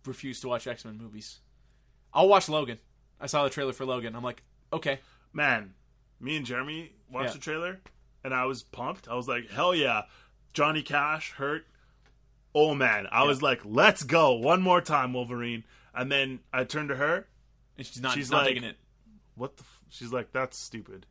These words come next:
Speaker 2: And I was like,
Speaker 1: What?
Speaker 2: "Are you kidding me? Are you kidding
Speaker 1: You have a
Speaker 2: me
Speaker 1: single
Speaker 2: right
Speaker 1: tear
Speaker 2: now?"
Speaker 1: still, like,
Speaker 2: <laughs> Yeah.
Speaker 1: like, wetting your
Speaker 2: Yeah.
Speaker 1: cheek, and
Speaker 2: I
Speaker 1: you're
Speaker 2: was
Speaker 1: just
Speaker 2: like,
Speaker 1: like,
Speaker 2: What?
Speaker 1: "Holy fuck."
Speaker 2: Are you, are you for real?
Speaker 1: That's, uh, that's X twenty-three, eh? In the, in the
Speaker 2: Yeah,
Speaker 1: trailer.
Speaker 2: yeah.
Speaker 1: They're going for, like, a
Speaker 2: Interesting.
Speaker 1: Last of Us thing.
Speaker 2: Interesting.
Speaker 1: Yeah.
Speaker 2: Right?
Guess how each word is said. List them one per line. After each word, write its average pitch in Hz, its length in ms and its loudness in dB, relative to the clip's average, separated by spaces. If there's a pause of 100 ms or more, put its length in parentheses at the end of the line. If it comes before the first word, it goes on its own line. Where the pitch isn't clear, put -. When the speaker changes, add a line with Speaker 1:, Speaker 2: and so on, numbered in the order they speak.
(120)
Speaker 2:
And 123 120 -8
I 123 80 -2
was 120 120 -6
like, 123 300 -2
Speaker 1:
What? 143 280 -2 (320)
Speaker 2:
"Are 151 100 -8
you 135 80 -8 (180)
kidding 127 240 -10
me? 285 140 -12 (580)
Are 127 60 -4
you 175 180 -4
kidding - 160 -2
Speaker 1:
You 185 60 8
have 170 60 6
a - 40 2
Speaker 2:
me - 60 2
Speaker 1:
single 170 180 0
Speaker 2:
right - 80 -2
Speaker 1:
tear 135 220 2
Speaker 2:
now?" - 60 4
Speaker 1:
still, 156 260 2
like, 143 160 6
Speaker 2:
<laughs> - 140 -2
Yeah. 175 60 -2
Speaker 1:
like, 147 200 4
wetting 143 260 4
your 135 120 -2
Speaker 2:
Yeah. 123 160 10
Speaker 1:
cheek, 151 240 4
and 160 80 -2
Speaker 2:
I - 20 -10
Speaker 1:
you're 214 80 0
Speaker 2:
was 202 80 0
Speaker 1:
just 214 120 4
Speaker 2:
like, 135 220 -2 (180)
Speaker 1:
like, - 120 -16
Speaker 2:
What? 440 160 -12
Speaker 1:
"Holy 202 200 -6 (220)
fuck." 370 180 -18 (120)
Speaker 2:
Are 175 80 -12
you, 294 240 -14 (360)
are 151 100 -12
you 262 180 -12
for 220 180 -18
real? 175 280 -12
Speaker 1:
That's, 135 200 -8
uh, 131 180 0
that's 123 140 -8
X 147 180 -6
twenty-three, 123 560 -14
eh? - 40 -20 (280)
In 110 100 -18
the, 104 60 -16
in - 100 -20
the 120 60 -8
Speaker 2:
Yeah, 135 220 -4
Speaker 1:
trailer. 113 180 -16
Speaker 2:
yeah. 123 240 -6 (560)
Speaker 1:
They're 135 100 -10
going 135 160 -4
for, 147 80 -6
like, 120 60 -4
a 117 40 -4
Speaker 2:
Interesting. 117 160 0
Speaker 1:
Last 113 180 -4
of 120 100 -14
Us - 120 -12
thing. 127 320 -18
Speaker 2:
Interesting. 131 520 -10
Speaker 1:
Yeah. 107 140 -12 (600)
Speaker 2:
Right? 123 380 -2